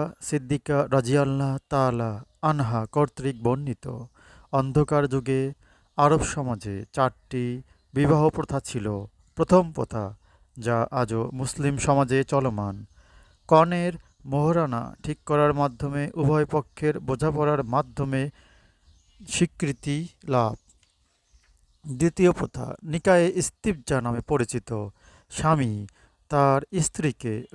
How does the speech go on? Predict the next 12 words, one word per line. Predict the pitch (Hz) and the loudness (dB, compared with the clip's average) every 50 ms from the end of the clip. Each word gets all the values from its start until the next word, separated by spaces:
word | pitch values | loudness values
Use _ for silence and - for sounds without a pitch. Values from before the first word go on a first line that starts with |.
| 147 127 143 | -6 -6 -4
ঋতুজনিত | - - 175 131 156 160 156 160 143 - 165 160 160 156 165 196 254 185 | -2 -2 0 2 2 2 2 0 -4 -2 0 2 2 2 0 -4 -10 -10
সময় | - - 147 139 135 123 117 120 123 131 135 - | -6 -4 -2 -2 -2 -2 -2 -4 -8 -12 -10 -2
পার | - 147 147 143 | 2 2 4 4
হবার | 139 143 135 151 147 143 143 151 - - _ _ _ _ _ _ _ _ _ _ - | 4 2 4 4 4 2 2 -2 -10 -20 _ _ _ _ _ _ _ _ _ _ 2
পর | 170 156 131 113 110 113 - _ _ _ - - - - _ _ _ - | 4 4 4 4 0 -4 -8 _ _ _ -20 -20 -20 -20 _ _ _ 2
কোনো | - 170 170 170 165 | 4 4 4 4 2
জ্ঞানী, | 135 139 156 165 175 170 170 170 170 175 185 208 | 4 4 6 6 6 4 0 -2 -4 -6 -8 -10
গুণী | 165 127 147 165 165 170 165 175 - - | -6 -4 -2 0 0 0 -2 -2 -4 0
ও | 175 170 170 165 165 165 - - _ _ _ _ _ - | 2 4 4 4 2 0 -4 -14 _ _ _ _ _ -10
শক্তিধর | - - 190 180 _ _ - 208 190 160 151 127 117 107 123 | -2 0 0 0 _ _ -8 -4 0 2 2 2 2 0 -4
পুরুষের | - - 165 165 185 165 - - 175 143 143 | -8 -4 0 0 0 0 2 0 0 0 0
কাছে | - 139 135 - - - 127 | -2 -4 -6 -6 -4 -6 -6